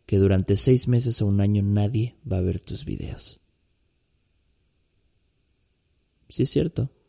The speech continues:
Igual y eres de los afortunados que en dos meses te descubren y empiezas a tener visitas, pero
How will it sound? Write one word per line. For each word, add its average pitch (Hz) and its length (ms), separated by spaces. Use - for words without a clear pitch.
Igual 147 320
y 170 60
eres 165 160
de 147 80
los 127 160
afortunados 135 720
que - 80
en 117 80
dos 120 200
meses 127 300
te 110 80
descubren 120 560
y 117 40
empiezas 117 360
a 113 80
tener 113 300
visitas, 135 420
pero 147 340